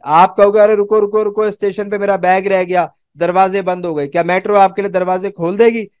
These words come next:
नहीं खोलेगी। मेट्रो चल गई तो चल गई, राइट? आप कहते हो रुको जरा दो मिनट रुक जाओ, मैं जरा पानी की बोतल लेके आ जाता हूँ, दो मिनट मेट्रो को ऐसे ही खड़ा रखो, क्या मेट्रो आपके लिए वेट करेगी? नहीं करेगी। But आपकी अगर अपनी कार है,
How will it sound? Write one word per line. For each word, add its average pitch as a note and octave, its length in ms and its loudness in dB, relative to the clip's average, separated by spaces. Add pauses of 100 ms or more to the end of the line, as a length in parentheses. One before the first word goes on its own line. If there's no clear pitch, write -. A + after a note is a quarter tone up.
(120)
नहीं D#3 240 -4
खोलेगी। E3 480 -4 (300)
मेट्रो E3 380 -2
चल G3+ 240 0
गई A3 180 4
तो G#3+ 100 -2
चल F#3+ 260 -4
गई, C3 200 -6 (600)
राइट? F3 320 0 (180)
आप F3 320 4
कहते G3+ 260 2
हो G#3+ 60 4
रुको G#3 220 -2
जरा G3+ 220 -2
दो G3 200 -4
मिनट G3+ 220 -8
रुक F#3 140 -8
जाओ, F#3+ 220 2
मैं F#3 140 -4
जरा F#3 160 0
पानी F3 340 -2
की F#3 100 -10
बोतल F3 280 -6
लेके E3+ 240 -6
आ D#3 140 0
जाता D#3 240 -6
हूँ, D3 140 -6
दो E3+ 140 -4
मिनट F3 220 -6
मेट्रो E3 300 -6
को E3 80 -4
ऐसे D#3+ 180 -6
ही D#3+ 40 -12
खड़ा D3 220 -6
रखो, D3 220 -8
क्या D#3+ 160 -6
मेट्रो E3 300 -4
आपके F3+ 240 0
लिए F3+ 100 -6
वेट F3+ 200 -6
करेगी? F#3+ 400 -4 (260)
नहीं D3+ 240 -8
करेगी। E3 420 -4 (720)
But D#3+ 140 -6 (140)
आपकी G#3+ 400 2
अगर A3+ 160 4
अपनी G#3 280 -4
कार F#3 340 0
है, E3+ 320 -2